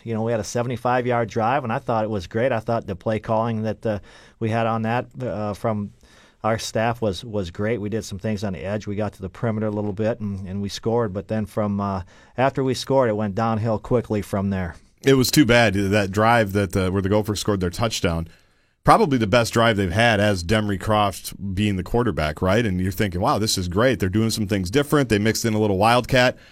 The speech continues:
Speaker 2: But it is deflating, right, when you work so hard to get the game tied, and then I think it was, like, two plays later, you're
Speaker 1: Right.
Speaker 2: talking about a fifty-plus yard touchdown run, and, and you're already back. You know, how deflating is that for a team just generally when you work so hard to get back there and then give that lead right back?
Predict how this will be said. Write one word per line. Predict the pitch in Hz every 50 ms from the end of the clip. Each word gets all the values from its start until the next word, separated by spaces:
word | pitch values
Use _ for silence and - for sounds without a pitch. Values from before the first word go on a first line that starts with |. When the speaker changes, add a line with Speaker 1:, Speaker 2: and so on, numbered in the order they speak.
| - - _ _ _ _
Speaker 2:
But | - 127 113
it | 117 127 139
is | 165 170 131
deflating, | 107 113 107 - - 123 127 127 113 104 95 92
right, | 98 104 107 104
when | 80 104 104 101 98 95
you | - 107 107 107
work | 107 131 139 -
so | - - 135 110
hard | 110 120 117 110
to | 101 101
get | 110 110 -
the | 110
game | 95 104 104 104 98
tied, | - - 107 107 104 101 101
and | 98
then | 101 101 92
I | 92 95
think | 90 - 135 139
it | 117
was, | 98 90 90
like, | 95 95 92
two | - - 117 101
plays | - - 107 95 92 82 87
later, | 90 110 113 107 95 90 87 87 - - - _ _ _ _ _ _
you're | - 95
Speaker 1:
Right. | 110 120 110
Speaker 2:
talking | 101 101
about | 101 95 95 90
a |
fifty-plus | - - 110 104 - - 101 90 - 110 101 95 -
yard | 107 98 92
touchdown | 90 - 110 101 - - 107 98 92
run, | 90 95 95 92
and, | 92 92 -
and | 95 95
you're | 92 92 92
already | 95 98 95 95 98 95 95 87
back. | 80 - 95 95 95 90 - - -
You | - 110
know, | 95 87
how | 87 131 143
deflating | 139 123 - - 120 131 123 113 113 110 117
is | 120 104
that | 104 107 101 95
for | - - 104
a | 95
team | - - 117 104 101 95
just | 92 101 92 90
generally | 82 90 107 110 113 113 98 90 92 92
when | 95 95
you | 98 95
work | 117 117 110
so | 110 110 113 101
hard | 95 104 104 104 104 92 87
to |
get | 80 78 117 120 -
back | - 98 90 87 92
there | - 98 92 95
and | 92 92
then | 95 92
give | 87 82 101 107 92
that | 92 90 85 82
lead | 92 98 95 90 80
right | 87 87 82 69
back? | 71 85 82 78 71 -